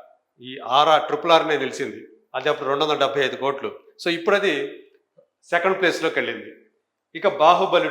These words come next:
టూ, అది రెండు వందల పదిహేను కోట్ల రూపాయల గ్రాస్ని మొదటి రోజు వరల్డ్ వైడ్‌గా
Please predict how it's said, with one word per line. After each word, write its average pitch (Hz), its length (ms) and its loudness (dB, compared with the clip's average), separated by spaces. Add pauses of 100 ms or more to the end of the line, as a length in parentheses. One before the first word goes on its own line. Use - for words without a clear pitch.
టూ, 139 340 -6 (1200)
అది 160 340 2 (320)
రెండు 175 240 0
వందల 175 300 2
పదిహేను 147 360 -2
కోట్ల 156 300 -4
రూపాయల 143 480 -4
గ్రాస్ని 160 420 2
మొదటి 147 300 -4
రోజు 131 560 -8 (220)
వరల్డ్ 139 260 2
వైడ్‌గా 131 560 0